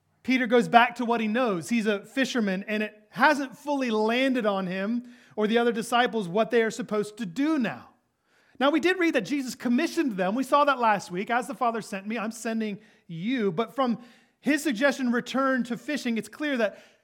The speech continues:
he and the other disciples weren't clearly grasping yet what Jesus was sending them to do. So they fish. And they fish all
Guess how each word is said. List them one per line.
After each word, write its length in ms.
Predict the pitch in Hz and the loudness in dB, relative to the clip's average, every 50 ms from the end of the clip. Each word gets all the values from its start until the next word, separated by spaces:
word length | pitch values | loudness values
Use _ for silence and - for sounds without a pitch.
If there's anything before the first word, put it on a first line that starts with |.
| _ _ _ _ _ _ _ _ _ _ _ _ _ _ _ | _ _ _ _ _ _ _ _ _ _ _ _ _ _ _
he 240 | - - 262 294 302 | -4 0 0 0 0
and 200 | 254 240 311 302 | 0 -2 -2 0
the 60 | 277 | 0
other 160 | 262 262 269 240 | 0 0 0 -2
disciples 420 | 226 - - 233 220 - 226 170 | -4 -2 -2 -2 -2 -4 -6 -6
weren't 340 | 165 196 240 269 269 - - | -6 -4 -4 -6 -6 -8 -12
clearly 440 | - - 277 285 294 294 285 277 240 | -8 -4 -2 -2 0 -2 -2 -4 -6
grasping 580 | 175 180 226 220 254 262 254 - - 226 202 | -2 0 0 0 0 0 -2 -2 -2 0 2
yet 220 | 190 190 185 190 185 | 4 4 4 2 0
what 200 | 214 247 247 208 | -6 -10 -8 -8
Jesus 340 | 190 247 247 226 247 175 | -8 -8 -6 -8 -10 -10
was 120 | 196 226 - | -10 -10 -10
sending 500 | - - - 247 262 269 277 269 226 185 | -10 -8 -6 -4 -4 -4 -4 -4 -4 -4
them 200 | 185 185 196 190 | -4 -4 -6 -6
to 140 | - 240 190 | -8 -12 -12
do. 340 | 247 277 311 285 165 117 - _ _ _ _ _ _ _ _ _ _ _ _ _ _ _ _ _ _ _ _ _ _ _ _ _ _ _ _ _ _ _ _ _ _ _ _ _ _ _ _ _ _ _ _ _ _ _ _ _ | -10 -10 -10 -10 -12 -14 -16 _ _ _ _ _ _ _ _ _ _ _ _ _ _ _ _ _ _ _ _ _ _ _ _ _ _ _ _ _ _ _ _ _ _ _ _ _ _ _ _ _ _ _ _ _ _ _ _ _
So 240 | - - - 226 220 | -8 -2 0 0 0
they 380 | 226 233 226 214 208 196 - - _ | 2 0 0 0 -2 -4 -8 -14 _
fish. 840 | - - - - 254 233 190 127 - - - - - - - _ _ _ _ _ _ _ _ _ _ _ _ _ _ _ _ _ _ _ _ _ _ _ _ _ _ _ _ _ _ _ _ _ _ _ _ _ _ _ - | -20 -18 -10 -6 -6 -6 -6 -6 -10 -16 -20 -20 -20 -20 -20 _ _ _ _ _ _ _ _ _ _ _ _ _ _ _ _ _ _ _ _ _ _ _ _ _ _ _ _ _ _ _ _ _ _ _ _ _ _ _ -14
And 140 | 147 151 190 | -6 -2 0
they 100 | 254 262 | 0 0
fish 560 | 254 - - 269 254 233 226 - - - - _ _ _ _ _ _ _ _ _ _ - 202 | -2 -4 -2 0 0 0 0 -2 -8 -14 -16 _ _ _ _ _ _ _ _ _ _ 0 2
all 720 | 214 220 214 220 214 214 214 214 214 214 180 151 _ _ | 4 4 4 4 2 2 0 0 -4 -6 -10 -14 _ _